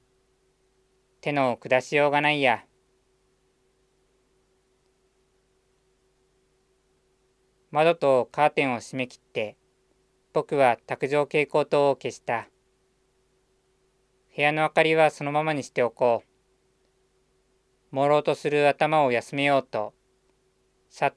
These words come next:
とベッドに潜り込んでしまったのである。運が良ければ、また起きて続きをやるかもしれないし、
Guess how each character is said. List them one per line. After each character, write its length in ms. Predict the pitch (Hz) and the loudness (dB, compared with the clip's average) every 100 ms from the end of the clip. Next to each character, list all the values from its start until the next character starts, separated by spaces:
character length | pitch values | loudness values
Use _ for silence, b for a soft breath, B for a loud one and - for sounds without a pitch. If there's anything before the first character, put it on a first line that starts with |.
| - | -4
と 100 | 151 | 0
ベ 100 | 160 | 0
ッ 60 | - | 0
ド 80 | 151 | -4
に 260 | 131 117 | -4 -6
潜 220 | 110 117 143 | -8 -4 -4
り 80 | |
込 160 | 143 160 | -2 -4
ん 40 | |
で 80 | 139 | -4
し 120 | 120 | -6
ま 80 | 127 | -6
っ 60 | 117 | -6
た 100 | - | -6
の 120 | 123 | -4
で 100 | 113 | 0
あ 100 | 110 | -2
る。 180 | 107 98 _ _ _ _ _ _ _ _ _ _ _ _ _ _ _ _ _ _ _ _ _ _ _ _ _ _ | -2 -8 _ _ _ _ _ _ _ _ _ _ _ _ _ _ _ _ _ _ _ _ _ _ _ _ _ _
運 220 | 156 165 | -6 -2
が 100 | 156 | 0
良 140 | 135 123 | 0 0
け 120 | 131 | 0
れ 140 | 123 | 0
ば、 220 | 113 107 - _ _ _ _ _ | 0 -4 -8 _ _ _ _ _
ま 160 | 127 127 | -8 0
た 220 | 151 143 | 2 2
起 100 | - | 0
き 40 | |
て 300 | - 127 113 - | -2 0 0 -6
続 240 | 131 127 | -8 -8
き 180 | 131 147 | -6 -2
を 120 | 143 | 2
や 100 | 139 | 2
る 80 | 143 | 2
か 100 | 151 | -2
も 80 | 131 | -6
し 140 | - | -6
れ 100 | 127 | -6
な 140 | 123 117 | -4 -6
い 60 | |
し、 360 | 107 - - | -10 -18 -20